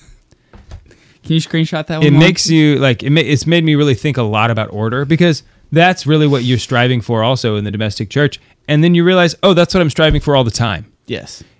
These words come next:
Speaker 2: Is to have things well ordered, especially the spiritual life. The spiritual life is essentially ordering. You're just wanting to get things well ordered, whether it's your appetites, your desires, um,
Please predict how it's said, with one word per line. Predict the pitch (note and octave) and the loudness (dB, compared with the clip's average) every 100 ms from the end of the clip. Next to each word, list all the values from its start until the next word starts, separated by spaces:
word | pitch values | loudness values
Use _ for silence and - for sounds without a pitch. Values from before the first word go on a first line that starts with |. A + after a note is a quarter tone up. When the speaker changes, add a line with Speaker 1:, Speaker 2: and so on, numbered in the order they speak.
| _ | _
Speaker 2:
Is | C#3 A#2 | -4 -4
to | - - | -4 -2
have | A#2+ C#3 - | 2 0 0
things | D3 B2+ | -2 -2
well | G#2+ B2 | 2 0
ordered, | A#2 B2 A#2 G#2+ | 2 0 -2 -4
especially | G2+ - G3+ F#3+ G3 | -4 0 2 2 2
the | E3 | 0
spiritual | - D3 C#3+ - D3+ | 0 -2 -2 -2 -2
life. | D3+ D#3+ | -2 -2
The | |
spiritual | - F3+ F3+ D#3+ | -2 0 0 2
life | C#3 | 2
is | C#3 A2 | 2 -2
essentially | - E3+ C#3+ C#3 C3 B2 - _ _ _ - - _ | 0 0 0 0 -2 -4 -8 _ _ _ -18 -18 _
ordering. | C#3 D3+ B2 F#2+ D2 - _ - _ _ _ | 2 2 2 -4 -10 -18 _ -20 _ _ _
You're | - A#2+ | -4 -2
just | B2+ G#2 | 0 0
wanting | C#3 B2+ | 0 0
to | B2+ | -2
get | A2+ C#3 | -2 -2
things | A2+ A#2+ A#2 G2+ | -2 -4 -4 -2
well | G#2+ G#2 | -2 -2
ordered, | C3 A#2+ G#2+ | -2 -2 -2
whether | A2+ A#2 A2 | -2 -2 -2
it's | F#2+ | -4
your | - | -6
appetites, | A2 A2 A#2 A2+ G#2+ A2 - _ - - | -6 -4 -4 -4 -4 -6 -14 _ -20 -8
your | A2 | -6
desires, | G#2+ G2+ A#2 A2 A2 A2 G#2+ - - - - - - | -4 -2 0 0 0 -2 -4 -8 -12 -20 -20 -20 -14
um, | F#2+ F#2+ F2+ E2+ G2+ | -8 -6 -6 -8 -12